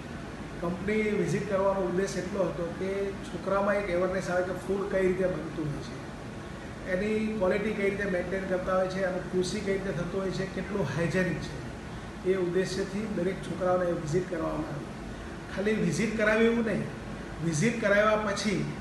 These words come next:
એક એક્ઝામ લેતા હોય ને, એ સ્વરૂપે એમની પાસે ક્વેશ્ચન આન્સર પણ કરવા આવે. તમે આ ઇન્ડસ્ટ્રીઝમાંથી શું શીખ્યા અને શું જોયું, આ ઇન્ડસ્ટ્રીઝમાં શું એવું છે કે તમે એનાથી પ્રભાવિત થયા, એનું પણ એ લોકો પાસે કેટલું જ્ઞાન લીધું કે ખાલી જોઈને નીકળ્યા છે કે એને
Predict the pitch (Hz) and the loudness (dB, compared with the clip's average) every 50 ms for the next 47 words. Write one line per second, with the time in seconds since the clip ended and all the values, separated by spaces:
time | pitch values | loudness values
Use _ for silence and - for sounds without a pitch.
0 | - - - - - - - - - - 208 196 - 180 185 180 156 147 196 220 | -8 -10 -10 -10 -10 -10 -10 -10 -6 -4 -4 -4 -2 -2 -2 0 2 4 4 6
1 | 226 220 208 214 220 - 247 247 247 214 - - - - - - - - - 190 | 6 4 2 2 2 2 4 4 4 2 2 -2 -2 -6 -6 -8 -8 -4 -2 -2
2 | 208 202 - - 190 185 196 196 202 202 202 208 202 - - - - - 175 180 | 0 0 0 0 0 0 0 0 0 0 0 0 -2 -2 -4 -6 -6 -6 -4 -4
3 | 190 196 196 - 180 180 - 185 196 196 190 - - 180 175 180 - 202 185 180 | -2 -2 0 0 0 0 0 0 -2 -4 -4 -4 -2 -2 -2 0 0 0 0 0
4 | 175 175 - 196 190 196 196 190 185 175 185 185 196 202 202 202 202 196 208 214 | 0 0 -2 -4 -4 -4 -4 -2 0 2 2 2 2 0 -2 -2 -2 -2 0 2
5 | 208 202 208 196 190 196 196 196 202 208 196 196 214 196 202 202 208 202 - - | 2 2 2 2 0 0 -2 -2 -2 -2 -2 -2 -2 -2 -2 0 0 0 -2 0
6 | 233 247 220 - 220 202 156 - 190 185 180 175 - - - 226 247 233 160 143 | 0 0 0 0 0 -2 0 0 0 0 0 0 -2 -2 0 0 0 2 2 2
7 | 165 185 196 185 156 143 - - - - - - - - - - - - - - | 2 2 2 2 0 0 -2 -4 -6 -8 -8 -10 -10 -10 -10 -10 -10 -10 -6 -2
8 | 190 190 196 196 208 202 208 214 214 220 220 214 220 - 254 262 254 240 226 226 | 0 0 2 2 0 0 -2 -2 0 0 0 0 0 0 2 6 8 8 8 8
9 | 220 214 - 214 220 233 208 - 190 196 208 208 202 196 202 202 202 208 214 214 | 6 4 2 2 2 2 0 0 0 0 2 2 2 4 2 2 0 0 -2 -2
10 | - - 175 151 156 175 185 185 180 - 151 151 156 147 156 - 180 175 175 180 | -2 0 0 2 4 4 6 6 4 4 0 -4 -4 -4 -4 -4 -4 -4 -4 -2
11 | 190 190 185 202 202 202 202 196 - - 180 175 180 175 190 185 185 180 175 180 | -4 -2 0 0 0 0 0 -2 -2 -4 -2 -2 -2 0 0 0 0 0 -2 -2
12 | 196 175 - 180 175 180 202 196 180 170 170 175 180 180 180 170 170 151 175 190 | -4 -4 -6 -6 -6 -4 -4 -4 -4 -2 0 0 2 2 2 2 0 2 0 -2
13 | 196 - 190 165 - 165 175 180 180 - 165 165 170 170 180 185 185 180 180 170 | -2 -2 -6 -6 -4 -4 -2 0 0 0 0 0 0 2 4 4 4 4 4 2
14 | 165 156 175 180 180 180 180 175 175 175 180 175 175 175 | 0 -2 0 0 0 0 0 -2 -4 -2 -2 -2 0 -2